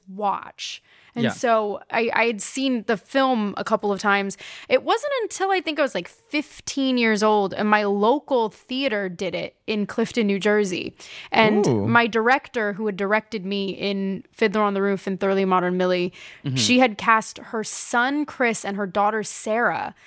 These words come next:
Speaker 1: as M C and Sally Bowles. And she was
Speaker 3: Huh.
Speaker 1: so worried that it was gonna look so, like, nepotism baby-ish.
Speaker 2: Yeah.
Speaker 1: But they were perfect, and the show was so astoundingly beautiful. And the stage show gives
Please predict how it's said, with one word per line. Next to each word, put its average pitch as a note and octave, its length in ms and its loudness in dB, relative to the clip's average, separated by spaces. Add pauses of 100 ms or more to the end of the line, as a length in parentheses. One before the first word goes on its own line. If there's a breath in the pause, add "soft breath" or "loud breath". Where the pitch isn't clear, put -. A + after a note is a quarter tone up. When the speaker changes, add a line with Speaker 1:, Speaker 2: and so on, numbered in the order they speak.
(240 soft breath)
Speaker 1:
as A3 360 4
M A3 180 -4
C A3 380 -6
and F#3+ 120 -4
Sally G3 360 0
Bowles. F#3+ 420 -4 (260 loud breath)
And A3 160 0
she B3+ 120 -2
was B3+ 100 0
Speaker 3:
Huh. A#3 120 -2
Speaker 1:
so C4 180 4
worried B3+ 540 0
that G3+ 100 0
it G3 80 -4
was G#3+ 120 -4
gonna G#3+ 200 -2
look G#3 200 -2
so, G#3+ 760 0
like, G#3 260 -4
nepotism A3+ 680 0
baby-ish. B3 720 2 (120 loud breath)
Speaker 2:
Yeah. C#3 200 0
Speaker 1:
But A#3 200 4
they B3 340 2
were B3 300 0
perfect, - 920 -6
and A3 160 0
the G#3+ 80 0
show G#3+ 440 0
was G3+ 240 -2
so A3 260 2
astoundingly G#3+ 720 0
beautiful. G3+ 500 0 (360 loud breath)
And A3 340 2 (560)
the A3+ 220 0
stage C#4 420 2
show D4 380 0
gives A#3 500 -2